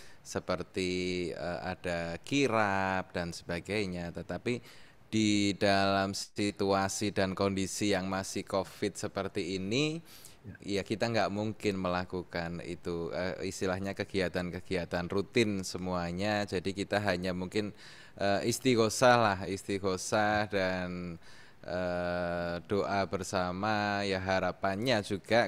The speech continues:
Speaker 1: kemarin, eh, dengan istighosah dan doa bersama ini semuanya dilancarkan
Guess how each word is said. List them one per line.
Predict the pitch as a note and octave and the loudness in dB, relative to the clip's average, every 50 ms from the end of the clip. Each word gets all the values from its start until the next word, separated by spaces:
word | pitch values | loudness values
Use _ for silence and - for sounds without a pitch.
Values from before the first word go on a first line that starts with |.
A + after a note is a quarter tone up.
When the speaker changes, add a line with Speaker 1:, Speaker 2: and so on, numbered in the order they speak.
| F2 | 2
Speaker 1:
kemarin, | G#2+ G2 F#2 F2+ F2+ F2+ F#2 G#2+ A2 A#2 A2+ A2 F#2+ - - - - - - - - - - - - - | -2 -2 0 0 0 0 2 4 4 4 2 0 -4 -10 -14 -20 -20 -20 -20 -20 -20 -20 -20 -16 -8 -2
eh, | - G2+ G#2 F#2+ F#2 | 0 2 2 2 2
dengan | G#2+ G2+ G2 G2 G2 G#2 | 2 2 2 2 2 2
istighosah | G2+ - - G#2 G2 G#2 G2+ G2 - - G#2+ G2+ F#2 | 0 0 0 0 2 4 4 4 4 4 2 2 4
dan | G2+ G2 G2 | 2 0 2
doa | F2+ G2 E2+ F#2+ G2 | 2 2 4 4 2
bersama | - G#2 F#2+ G2 - - G2 F#2+ G2 F#2+ F2+ | 2 0 0 0 2 2 2 2 2 2 2
ini | F2+ G2 G2+ A2+ A#2 | 2 0 0 0 0
semuanya | - - A2+ G#2 G#2 G2+ G#2 G#2 G#2 G2+ G2 G2+ G#2 A2 A2 A2 | 0 0 0 0 2 2 4 4 4 4 4 2 0 0 0 0
dilancarkan | G2+ A#2+ A2 G2+ G2 F#2+ F#2 F#2+ F#2 - A2 G#2 F#2+ F2+ - - - A#2 A2+ G2+ F2+ D#2+ - | 2 2 4 6 6 4 4 2 0 2 2 2 2 2 0 2 4 6 6 6 4 -2 -8